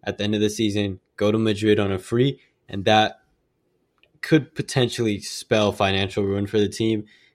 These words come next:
If he leaves and Neymar leaves, and then the entire team is just crumbling within itself, and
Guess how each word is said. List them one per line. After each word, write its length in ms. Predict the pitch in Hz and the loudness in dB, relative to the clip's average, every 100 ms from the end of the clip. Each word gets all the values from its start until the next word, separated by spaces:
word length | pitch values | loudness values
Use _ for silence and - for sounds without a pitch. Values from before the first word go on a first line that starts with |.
| - | -6
If 160 | 92 | -6
he 160 | - 117 | 0 0
leaves 380 | 113 113 113 98 | 4 4 4 2
and 240 | 92 87 | -8 -4
Neymar 420 | 98 110 110 107 | 0 0 0 0
leaves, 380 | 107 107 104 95 | 0 0 -2 -4
and 180 | 98 95 | -8 -6
then 360 | 101 98 90 - _ _ _ - | -4 -4 -6 -12 _ _ _ -8
the 140 | 98 - | -8 -6
entire 440 | 104 - 101 104 | -10 0 2 4
team 300 | 98 - 104 | 0 -2 -4
is 80 | 98 | -4
just 220 | 101 - | -6 -10
crumbling 560 | - 107 95 101 98 92 | -8 -6 -4 -4 -4 -6
within 300 | 95 - 101 | -10 -6 -6
itself, 520 | 107 - 139 165 - - | -4 0 2 2 -2 -14
and 380 | 95 101 104 | -8 -4 -4